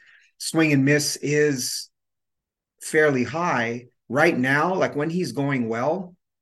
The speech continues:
he's really hitting virtually anything he swings at hard. And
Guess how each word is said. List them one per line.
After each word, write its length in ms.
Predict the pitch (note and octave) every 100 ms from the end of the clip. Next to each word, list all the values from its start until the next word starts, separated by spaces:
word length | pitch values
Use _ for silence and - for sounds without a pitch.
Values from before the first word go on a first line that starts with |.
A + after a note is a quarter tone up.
| _ _ _
he's 420 | - G3 - - _ _ B2+
really 840 | A#2+ B2+ E3 A#3 A3 C#3+ A#2+ A2 - _ _
hitting 600 | - F3 F#3 C#3+ B2+ A#2+ - _ _ _
virtually 480 | C3+ D#3+ D#3+ C#3+ B2
anything 320 | D#3+ D#3+ D3
he 140 | B2+
swings 400 | A#2+ - C#3+ C3
at 260 | B2+ A2+ -
hard. 440 | - A#2 G2+ F#2 _ _ _ _ _
And 520 | C3 C3+ C3+ C3+ B2+